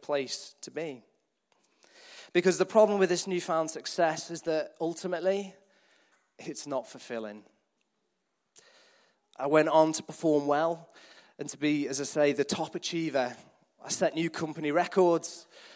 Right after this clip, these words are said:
and then I smashed company <laughs> records that I'd set. And it's been in this season that I've, I've been able to save for things that I've always wanted.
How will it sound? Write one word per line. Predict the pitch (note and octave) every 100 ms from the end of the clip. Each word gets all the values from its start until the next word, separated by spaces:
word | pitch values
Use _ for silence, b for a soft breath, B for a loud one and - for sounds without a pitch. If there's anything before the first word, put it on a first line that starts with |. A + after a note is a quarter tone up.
| B -
and | C#3+
then | C#3+ C#3
I | C3+
smashed | - D3 C3+ -
company | - D3+ D3+ C#3+
<laughs> | B2+
records | - C#3+ B2+ A#2+
that | C#3+ C3+
I'd | C#3
set. | - - D3 A#2 - - B B B B B B B B -
And | F#3+
it's | G3
been | - G#3 G#3
in | G3+
this | F#3
season | - F#3+ E3 F3+
that | F3 E3
I've, | F#3 D3+ - _ -
I've | E3+ E3
been | G3+
able | G#3 F#3+
to | D#3 D#3+ D3 C3+ - _
save | - F3+ F3 E3
for | E3
things | D#3 C#3 C3
that | B2+
I've | C3 C#3+
always | C3+ B2+
wanted. | C3 B2+ B2 A#2